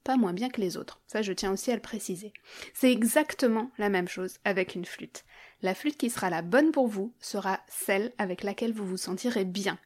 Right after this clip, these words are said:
et ce, quel que soit votre niveau de pratique. Et pour la trouver, ben, c'est comme pour trouver la chemise qui va vous mettre en valeur et dans laquelle vous vous sentirez bien.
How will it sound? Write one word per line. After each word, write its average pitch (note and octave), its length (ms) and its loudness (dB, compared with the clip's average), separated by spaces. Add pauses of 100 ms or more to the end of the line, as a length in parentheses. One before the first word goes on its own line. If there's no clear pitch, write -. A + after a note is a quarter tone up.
et G3+ 80 2
ce, C4+ 340 0 (240)
quel D4 220 -2
que G#3 120 -2
soit G#3+ 220 -6
votre F#3 300 -8
niveau G3 240 0
de A3+ 60 -6
pratique. - 500 -12 (500)
Et B3 60 2
pour F4+ 140 8
la D4+ 120 8
trouver, B3 280 4
ben, B3+ 140 4
c'est A#3 160 2
comme C#4+ 260 4
pour A3 160 -2
trouver G#3 380 2
la A3 380 8
chemise G3+ 420 0
qui - 140 -6
va E3+ 120 0
vous F3+ 140 0
mettre A3+ 240 2
en G#3+ 80 0
valeur F3+ 320 0
et F#3+ 60 0
dans F3+ 100 -2
laquelle F3 300 -2
vous G3 140 -4
vous G3 100 -2
sentirez F#3+ 480 -2
bien. F#3 180 -8